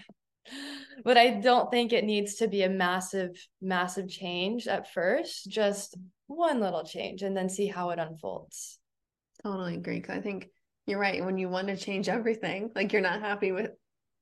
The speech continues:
Speaker 2: anything in your life or yourself, it's like, "Well, where do I start? It seems so overwhelming."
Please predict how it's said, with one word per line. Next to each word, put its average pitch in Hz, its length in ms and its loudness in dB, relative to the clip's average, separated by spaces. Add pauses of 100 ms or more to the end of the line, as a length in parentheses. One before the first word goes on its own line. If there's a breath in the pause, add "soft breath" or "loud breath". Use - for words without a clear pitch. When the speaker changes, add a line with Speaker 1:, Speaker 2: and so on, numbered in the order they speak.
Speaker 2:
anything 269 460 6
in 208 120 -2
your 196 140 -4
life 190 320 -2
or 220 40 -2
yourself, 190 420 -2
it's 196 160 -8
like, 180 200 -4 (640 loud breath)
"Well, 214 460 0
where 208 180 0
do 220 160 -4
I 233 120 0
start? 302 460 0
It 196 120 -4
seems 190 320 -6
so 196 100 -4
overwhelming." 190 840 0